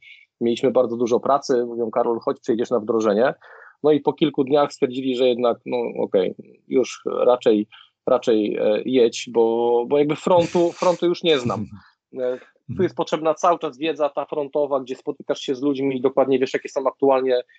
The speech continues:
Speaker 1: e, kluczowe rozwiązania, kluczowe rozwiązania dla nich, a to zdobywa się tylko i wyłącznie, tylko i wyłącznie tam. Także konsultacyjnie fantastycznie, natomiast żeby wdrażać oprogramowanie, naprawdę trzeba być cały czas na bieżąco. I z oprogramowaniem, które się rozwija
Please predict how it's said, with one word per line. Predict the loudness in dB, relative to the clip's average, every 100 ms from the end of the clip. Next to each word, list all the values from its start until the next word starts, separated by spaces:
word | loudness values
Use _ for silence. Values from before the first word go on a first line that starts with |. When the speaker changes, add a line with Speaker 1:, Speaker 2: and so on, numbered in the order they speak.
| _ -2
Speaker 1:
e, | 0 0
kluczowe | 0 0 2 2
rozwiązania, | 2 0 2 2 2 -2 -8 _ -10 -8
kluczowe | -4 0 2
rozwiązania | 2 0 2 2 4
dla | 2
nich, | 2 0 -4 -20 -20 _ _ _
a | -2
to | 2 4 2
zdobywa | 0 -2 -2 -2
się | -4
tylko | -8 -6 -6
i |
wyłącznie, | -6 -8 -8 -2 -2 -2
tylko | -4 0
i | 0
wyłącznie | 0 -2 -4 -2
tam. | -2 -2
Także | 0 0
konsultacyjnie | 2 0 2 2 2 0 2 2 2 2 0 _ _ _ _
fantastycznie, | 0 0 0 -4 -4 -2 -2 -4 _ _ -4
natomiast | 0 2 2 -2 -8 _ _ _ _ -6
żeby | 0 2 2
wdrażać | 0 0 2 2 -2
oprogramowanie, | -4 -2 0 -2 -2 -2 -4 -2
naprawdę | -2 0 2 0 0 -4 -4
trzeba | -4 0 0
być | 0 -4
cały | -4 -4
czas | -6
na | -6
bieżąco. | -4 -4 -4 -6 -6
I | -2 0
z | 2
oprogramowaniem, | 0 0 2 2 2 0 -4 -6
które | -10 -6
się | -6
rozwija | -6 -6 0 2 2